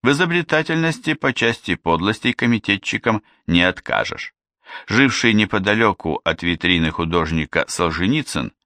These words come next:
улица Горького, двенадцать, строение восемь, частенько проходил мимо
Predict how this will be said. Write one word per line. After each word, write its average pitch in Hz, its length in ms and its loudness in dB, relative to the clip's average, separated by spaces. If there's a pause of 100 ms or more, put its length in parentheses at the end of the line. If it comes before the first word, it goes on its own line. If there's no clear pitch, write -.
(520)
улица 123 380 2
Горького, 95 540 2
двенадцать, 85 600 0
строение 80 580 0
восемь, 78 400 -4 (560)
частенько 185 600 -2
проходил 143 580 0
мимо 98 540 2